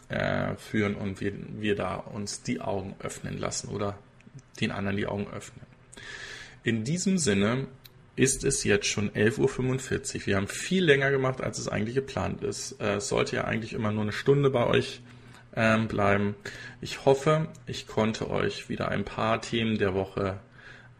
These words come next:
ähm, aufzeigen mit ein bisschen Hintergründen. Ich hoffe, es hat Spaß gemacht. Ich hoffe, ihr habt den einen oder anderen auch vom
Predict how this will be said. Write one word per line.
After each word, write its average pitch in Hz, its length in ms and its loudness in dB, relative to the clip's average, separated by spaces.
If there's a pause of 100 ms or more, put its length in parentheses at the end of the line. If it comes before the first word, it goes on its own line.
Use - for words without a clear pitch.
ähm, 92 440 -4 (340)
aufzeigen 127 640 0
mit 117 140 -2
ein 101 100 0
bisschen 101 280 -2
Hintergründen. 131 920 0
Ich - 140 -10
hoffe, 104 180 -2
es 98 60 2
hat 95 100 -2
Spaß 110 440 0
gemacht. 120 360 0
Ich - 140 -12
hoffe, 104 180 -6
ihr 104 60 -2
habt - 180 -6
den 101 120 0
einen 104 220 2
oder 101 200 2
anderen 104 260 -2
auch 104 220 -4
vom 101 380 -8